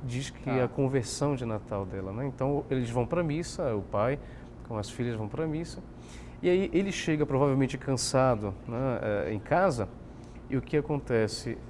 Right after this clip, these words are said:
Speaker 1: Ela vai subir pra poder, né, tirar as, as roupas de, de frio e tudo mais, e ela escuta o pai resmungar, dizer assim, eh,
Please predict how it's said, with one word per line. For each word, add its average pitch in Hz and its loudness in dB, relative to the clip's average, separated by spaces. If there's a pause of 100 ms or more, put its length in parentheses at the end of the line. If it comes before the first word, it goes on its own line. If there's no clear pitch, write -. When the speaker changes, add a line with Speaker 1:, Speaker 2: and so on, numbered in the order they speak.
(100)
Speaker 1:
Ela 143 2
vai 143 4
subir 139 2
pra - -6
poder, 113 0
né, 139 2
tirar 117 0 (400)
as, 147 -4
as 180 -2
roupas 170 0
de, 123 -2
de 113 -4
frio 127 2
e 113 -2
tudo 127 -4
mais, 156 -2 (320)
e 160 2
ela 170 6
escuta 170 -4
o 156 0
pai 139 2
resmungar, 131 0
dizer 117 -2
assim, 110 -6 (460)
eh, 113 6